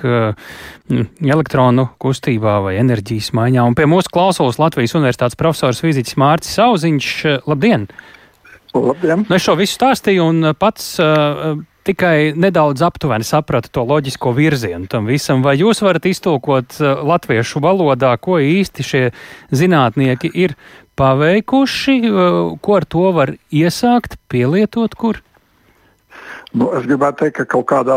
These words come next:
Speaker 2: ziņā jau, jūs jau ļoti, ā, labi izstāstījāt būtību. Ā, bet, nu, ja es varu mēģināt varbūt vēl no kāda cita skatu punkta uz to paskatīties
Speaker 1: Lūdzu, jā.
Speaker 2: un varbūt drusku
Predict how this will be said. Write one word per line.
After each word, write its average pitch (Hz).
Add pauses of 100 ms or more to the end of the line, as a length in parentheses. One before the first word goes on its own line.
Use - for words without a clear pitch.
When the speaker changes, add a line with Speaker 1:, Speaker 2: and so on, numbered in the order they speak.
Speaker 2:
ziņā 143
jau, 156
jūs 143
jau 147
ļoti, 151
ā, 147 (180)
labi 214
izstāstījāt -
būtību. 117 (560)
Ā, 113
bet, 123
nu, 156
ja 151
es 123
varu 143
mēģināt 147
varbūt 117
vēl 123
no 117
kāda 113
cita -
skatu -
punkta 107
uz -
to 104
paskatīties 120
Speaker 1:
Lūdzu, 180
jā. 139 (100)
Speaker 2:
un 110
varbūt 110
drusku 127